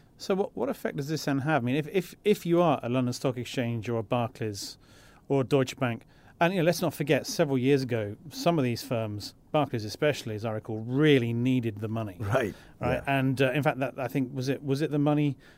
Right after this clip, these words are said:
Speaker 1: from Qatar that set off a whole debate about what Bar-, wh-, whether Barclays took the money properly?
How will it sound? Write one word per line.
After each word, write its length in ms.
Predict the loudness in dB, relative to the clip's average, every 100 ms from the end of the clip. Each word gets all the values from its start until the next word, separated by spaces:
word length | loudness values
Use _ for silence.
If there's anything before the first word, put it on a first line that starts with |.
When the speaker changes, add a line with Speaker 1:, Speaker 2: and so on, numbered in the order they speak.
| -18
Speaker 1:
from 280 | -2 0 2
Qatar 340 | -2 2 2
that 140 | 2 -2
set 180 | 0
off 160 | 0 0
a 60 | 0
whole 340 | 2 2 2
debate 360 | -2 0 0 0
about 240 | -2 -4
what 200 | -4 -6 -6 -4
Bar-, 180 | 0 0
wh-, 260 | 0 -2 2
whether 180 | 2
Barclays 360 | 4 2 0 -4
took 200 | -6 -6
the 60 | 0
money 220 | 0 0
properly? 460 | 0 -2 0 -4